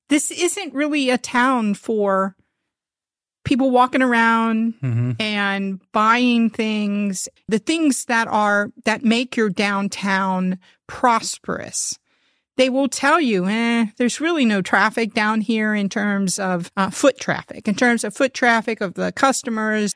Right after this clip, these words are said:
Speaker 1: It's not quite what we thought it would be of a lively downtown." If you're not a bar, then forget it in Loveland. I mean,
Speaker 2: Mm-hmm.
Speaker 1: just forget it. Because it's just, it's not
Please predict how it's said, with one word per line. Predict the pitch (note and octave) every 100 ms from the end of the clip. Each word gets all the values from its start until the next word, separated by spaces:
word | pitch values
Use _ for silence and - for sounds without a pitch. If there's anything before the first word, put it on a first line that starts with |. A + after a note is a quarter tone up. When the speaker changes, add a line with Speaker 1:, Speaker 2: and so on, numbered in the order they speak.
| -
Speaker 1:
It's | A#3+ -
not | B3 C4 D#4 -
quite | - B3 B3+
what | A3+ A#3 -
we | B3+
thought | G3+ - A3 G#3 G3+
it | A3+ A3
would | G#3 F#3+ D3
be | - G3 C3+ - - _ _ _ _
of | A3 G3+
a |
lively | G3 G3 G3+ F#3+ F#3+
downtown." | F3+ F3 F3 G3+ E3+ D3+ E3 _ _ _ _ _
If | A#3+ -
you're | C#4+
not | G4+ F#4+
a | D#4
bar, | A3+ A#3+ C4 D4+ E4+ - _ _ _ _ _ -
then | A3 A#3+ A#3+ A3+ A3+
forget | - A#3+ G3 B3+
it | B3+ G#3+
in | G3+ F3+
Loveland. | F3 D#3+ - - - _ -
I |
mean, | G#2+ G#2+
Speaker 2:
Mm-hmm. |
Speaker 1:
just | A#3 - _ -
forget | C#4 G#3+ F3+
it. | - - - _ _ _ _ _ _ _
Because | A#3 - A#3 G#3+ G#3 G3+ - -
it's | A#3+ -
just, | - C4+ - - -
it's | A#3 -
not | A3 G#3 G#3+ A3+ B3